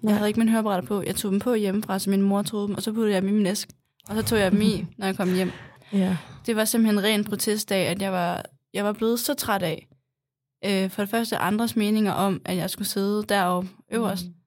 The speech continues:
Speaker 2: eller forrest.
Speaker 1: Ja.
Speaker 2: Og så, øh, lærerne altid bare, "Kan du høre noget? Kan du høre, hvad jeg siger?"
Speaker 1: Mm.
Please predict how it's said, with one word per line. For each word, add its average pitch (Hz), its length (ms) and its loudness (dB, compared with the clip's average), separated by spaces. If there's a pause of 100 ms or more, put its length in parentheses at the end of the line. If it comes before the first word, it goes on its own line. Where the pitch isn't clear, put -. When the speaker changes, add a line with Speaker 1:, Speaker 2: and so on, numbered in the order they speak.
(140)
Speaker 2:
eller - 100 -8
forrest. 202 340 -4 (120)
Speaker 1:
Ja. 202 100 -14 (320)
Speaker 2:
Og 220 80 -2
så, 226 240 2
øh, 196 100 0
lærerne 202 640 2
altid 180 420 -4 (200)
bare, 185 260 -6 (960)
"Kan 233 160 -8
du 240 60 -10
høre 254 280 -4
noget? 226 320 -4 (100)
Kan 240 100 -4
du 226 60 -2
høre, 247 160 0
hvad 254 80 -2
jeg 233 80 -4
siger?" 214 440 0
Speaker 1:
Mm. 196 120 -8